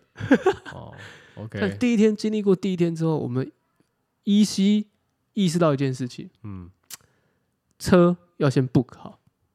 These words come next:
Speaker 2: 要先订好。
Speaker 1: 哦。
Speaker 2: 所以我们就先跟司机先订好说哪天，
Speaker 1: 明天？
Speaker 2: 对，
Speaker 1: 哦。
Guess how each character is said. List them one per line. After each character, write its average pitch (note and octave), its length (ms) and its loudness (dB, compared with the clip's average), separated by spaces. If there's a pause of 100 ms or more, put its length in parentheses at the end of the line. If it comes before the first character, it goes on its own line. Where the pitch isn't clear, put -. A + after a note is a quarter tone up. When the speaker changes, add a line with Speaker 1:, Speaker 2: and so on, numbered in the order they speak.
(380)
Speaker 2:
要 C3+ 80 -6
先 B2+ 160 -4
订 C3 240 0
好。 - 220 -20 (120)
Speaker 1:
哦。 G2 480 -14
Speaker 2:
所 A#2 80 -14
以 - 40 2
我 C3+ 40 2
们 B2 120 -2
就 C3+ 100 -4
先 C3 200 -2
跟 B2+ 220 0
司 B2+ 280 -2
机 B2 300 -4 (300)
先 B2+ 320 -6
订 C3+ 200 2
好 - 200 -12
说 A#2+ 300 -6 (360)
哪 B2+ 100 -2
天， A2 60 -4
Speaker 1:
明 B2 80 -2
天？ D3 380 6 (480)
Speaker 2:
对， B2+ 240 2 (140)
Speaker 1:
哦。 F#2 300 -20